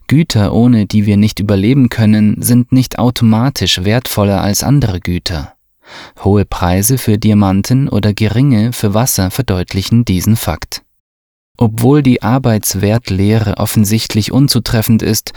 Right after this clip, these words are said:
haben darauf basierende Schlussfolgerungen wie die Ausbeutung der Arbeiter, der böse Kapitalist oder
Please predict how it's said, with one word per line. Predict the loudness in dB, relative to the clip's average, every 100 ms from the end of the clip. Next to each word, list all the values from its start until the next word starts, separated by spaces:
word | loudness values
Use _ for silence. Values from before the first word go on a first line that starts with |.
| -18 -14
haben | -4 0 2 0
darauf | 0 0 -2 -4
basierende | -2 0 0 2 2 2
Schlussfolgerungen | 0 0 -2 -2 -2 0 0 2 2 2 0
wie | -2
die | -2 -2
Ausbeutung | -2 -2 -2 0 0 0 0 0
der | 0 -2
Arbeiter, | -2 0 0 0 0 -2 -2 -8 -18 -8 0
der | 2 2
böse | 0 0 2 0 -2
Kapitalist | -2 -2 0 0 0 -2 -4 -2
oder | 0 2 2